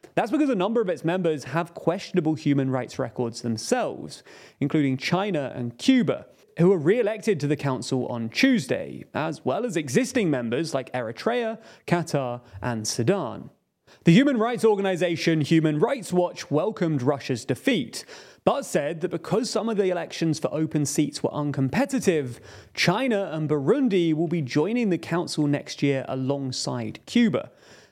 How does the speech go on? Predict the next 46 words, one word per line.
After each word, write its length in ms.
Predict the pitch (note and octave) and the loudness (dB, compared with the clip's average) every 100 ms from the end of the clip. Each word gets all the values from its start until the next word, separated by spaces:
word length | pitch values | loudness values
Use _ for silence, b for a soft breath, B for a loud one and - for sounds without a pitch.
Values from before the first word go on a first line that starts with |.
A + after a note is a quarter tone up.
| B | B
adding 440 | F3+ A#3+ F#3 G3+ | 2 2 2 0
that 100 | F3 | 0
their 160 | E3+ E3+ | 0 -2
abysmal 640 | C#3 F#3 A3 F#3+ G3+ E3+ | 0 2 2 2 2 2
rights 400 | C#3+ B3 A#3+ - | -2 -2 -4 -2
record 500 | F3 D#3+ D3+ D3 B2+ | -2 0 -2 -2 -4
should 320 | - - E3+ | -2 0 0
have 220 | A2 C3+ - | 0 -6 -4
disqualified 800 | C3 - G3+ F#3 - A#2 D#2+ - | -6 -4 -4 -4 -4 -8 -8 -14
them. 220 | - - _ _ _ _ - | -16 -18 _ _ _ _ 4
Now, 160 | G3+ | 4
there's 260 | F3+ G#3 D#3 | 6 4 8
more 240 | G3+ B3+ | 8 10
on 120 | A#3+ G#3+ | 8 8
the 60 | |
way, 340 | F3+ D#3+ F#3 G#3 | 8 6 4 2
but 280 | D#3+ - | 2 2
be 160 | E3+ A3+ | 4 6
sure 200 | A3 C#4 | 6 4
to 40 | |
subscribe 720 | - G#3+ D3 D#3 C#3+ E3 G3 | 4 2 4 4 4 2 2
and 260 | G2+ E3+ G3+ | 2 2 2
ring 200 | A#3+ C4 | 4 4
the 80 | A3 | 4
bell 260 | D#3 D3+ | 2 2
to 100 | D3 | 2
make 200 | C#3+ G#3+ | 2 4
the 80 | G#3 | 4
daily 240 | F#3 F3 D#3 | 4 2 2
briefing 500 | C#3+ C3 C3+ C3 B2+ | 2 2 2 2 0
part 420 | - C3+ - - | 0 0 -2 -8
of 80 | B2 | -2
your 140 | B2+ | -2
daily 460 | A#2 C3 B2+ B2 A#2 | 2 2 4 2 2
routine. 800 | B2 A#2 A#2 C3+ A2 - - - _ | 2 0 0 0 0 -4 -10 -16 _
Or 320 | - - C4 F#3+ | 0 2 0 -2
just 260 | - G3+ - | 0 2 4
search 300 | G#3+ A#3 D3+ | 2 2 2
for 120 | E3+ | 2
us 220 | D3 - | 2 -2
in 140 | C#3 C#3+ | 0 2
your 120 | C3+ | 2
podcast 540 | - G#3 - D3+ D3 | 0 -2 2 0 2
app 160 | C3+ C3+ | 0 0
of 100 | B2+ | 4
choice 460 | D4+ C4+ B3 - | 4 6 2 -4